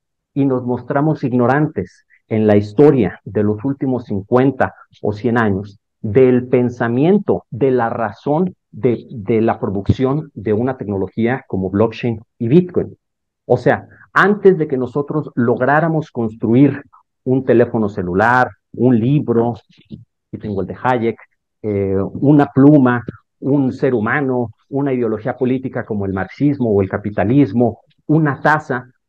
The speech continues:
¿cuál es el problema que estamos resolviendo? ¿Y cuál es, y, y cuál es la ideología o la forma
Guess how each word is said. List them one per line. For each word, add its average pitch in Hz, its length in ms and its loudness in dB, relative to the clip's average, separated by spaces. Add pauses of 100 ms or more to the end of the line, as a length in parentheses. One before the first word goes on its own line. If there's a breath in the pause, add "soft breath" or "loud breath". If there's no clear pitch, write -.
¿cuál 170 260 0
es 185 160 -2
el 147 160 0
problema 143 720 -2
que 135 80 -6
estamos 135 400 -4
resolviendo? 104 800 -2 (280)
¿Y 135 160 -2
cuál 165 240 6
es, 180 180 2 (100)
y, 143 160 -2 (120)
y 127 120 -4
cuál 165 280 6
es 180 240 2
la 139 240 4
ideología 131 920 0
o 135 140 -2
la 131 200 -2
forma 180 480 2